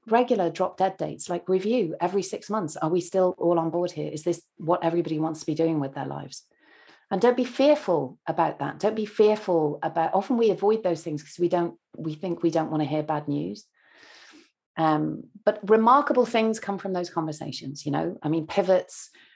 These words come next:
um, fresh ideas, understandings, all kinds of things come from those meetings.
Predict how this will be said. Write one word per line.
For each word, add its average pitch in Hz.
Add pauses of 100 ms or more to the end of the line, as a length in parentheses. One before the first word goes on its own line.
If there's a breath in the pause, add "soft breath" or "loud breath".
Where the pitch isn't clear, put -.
(120 soft breath)
um, 147
fresh -
ideas, 170 (340 soft breath)
understandings, 156
all 196
kinds 180
of 160
things 156
come 156
from 156
those 151
meetings. 151